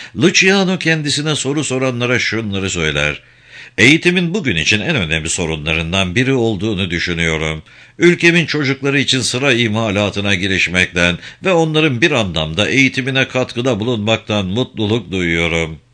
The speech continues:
Dipnot Emine Çaykara dünden bugüne değişen yüzüyle Mafya, sayfa elli yedi.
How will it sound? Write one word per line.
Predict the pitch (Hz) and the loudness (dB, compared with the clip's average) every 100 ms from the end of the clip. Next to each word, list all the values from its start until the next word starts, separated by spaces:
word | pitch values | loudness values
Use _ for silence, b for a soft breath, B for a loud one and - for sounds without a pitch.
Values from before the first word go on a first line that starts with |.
| B B B B B B B - | B B B B B B B -4
Dipnot | 85 - 107 101 | -4 -2 -4 -4
Emine | 104 110 113 | -4 -2 -2
Çaykara | 113 120 123 117 117 101 | 0 0 0 0 -2 -2
dünden | 117 110 113 127 87 | -4 -4 -2 -2 -4
bugüne | 76 85 95 80 | -4 -2 -2 -2
değişen | 107 110 117 120 | -4 -2 -2 -2
yüzüyle | 104 107 92 117 90 95 | -2 -4 -4 -4 -2 -2
Mafya, | 82 82 78 76 | -2 -4 -4 -6
sayfa | - 98 82 101 | -4 -4 -4 -4
elli | 80 73 | -4 -4
yedi. | 73 71 69 67 | -4 -4 -4 -6